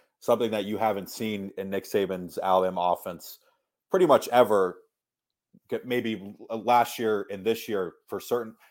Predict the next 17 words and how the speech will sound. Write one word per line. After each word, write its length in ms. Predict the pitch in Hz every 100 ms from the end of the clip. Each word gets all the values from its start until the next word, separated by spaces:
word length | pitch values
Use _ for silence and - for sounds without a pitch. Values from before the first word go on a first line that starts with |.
| -
the 80 | -
pre-snap 540 | 190 202 175 131 -
penalties, 600 | 120 117 85 78 - - _ _ _
just 360 | 143 - - -
kinda 420 | 143 139 110 92 _ -
head 240 | 131 127
scratchers 560 | - 117 107 - 87 90
there, 200 | 101 85
not 280 | 107 113
lining 320 | 120 113 110 110
up, 240 | 95 -
too 100 | 117
many 180 | 117 113
men 200 | 113 110
in 80 | 107
the 60 |
backfield, 540 | 98 110 - 101 85